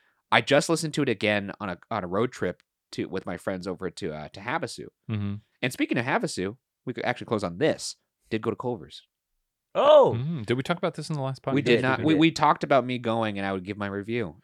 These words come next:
Speaker 1: And I have to say, I was a little harsh on it before.
Speaker 2: Yeah.
Speaker 1: Now, the burger
Speaker 2: Here's the thing. I can see you not being like, "This is the best burger I've ever had," uh, 'cause I don't think it's the best burger I've ever had.
Speaker 1: No.
Speaker 2: I,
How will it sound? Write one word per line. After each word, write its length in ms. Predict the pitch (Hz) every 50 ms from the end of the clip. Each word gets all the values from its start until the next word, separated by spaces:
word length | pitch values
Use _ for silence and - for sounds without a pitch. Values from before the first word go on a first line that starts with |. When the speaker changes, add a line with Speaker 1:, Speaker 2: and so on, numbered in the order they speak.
| _ -
Speaker 1:
And 200 | 107 107 107 107 101 - - - -
I 120 | 123 127
have 200 | 135 170 208 - -
to 60 | 208
say, 460 | - - 180 165 127 117 107 104 - _ _ _ _ _ _ _ - _ -
I 100 | 123 123
was 120 | 127 120 120
a 60 | 117
little 200 | 127 151 160 -
harsh 320 | - 147 123 120 120 -
on 120 | 127 110 110
it 120 | 98 -
before. 480 | 104 104 - - 110 87 82 76 80 - - - -
Speaker 2:
Yeah. 160 | 143 123 - - - _ _ _ -
Speaker 1:
Now, 140 | 127 117 110
the 100 | 107 113
burger 680 | - - 170 196 220 214 165 160 165 143 135 - - _ _ _
Speaker 2:
Here's 220 | - 262 294 247
the 80 | 240 214
thing. 280 | - - 147 120 110
I 100 | 120 165
can 160 | 175 - 208 185
see 280 | - - - 240 233 214
you 420 | 208 208 202 190 180 165 147 - _ _ _
not 260 | - 151 151 143 139
being 220 | 123 151 135 135 131
like, 260 | 127 120 123 120 -
"This 140 | - 233 214
is 80 | 202
the 80 | 185 214
best 300 | 170 202 196 165 _ -
burger 320 | 196 190 185 170 185 185
I've 120 | 175 160 170
ever 220 | 185 170 175 165
had," 300 | 165 180 165 123 107 95
uh, 100 | 104 135
'cause 200 | 135 - 190 165
I 100 | 185 208
don't 160 | 196 160 139
think 100 | - 143
it's 100 | 123 110
the 60 | 107 107
best 180 | 113 107 -
burger 220 | - 110 95 95 90
I've 180 | 123 147 117
ever 220 | 98 85 92 92 90
had. 240 | 104 104 131 160
Speaker 1:
No. 60 | 143 117
Speaker 2:
I, 80 | 120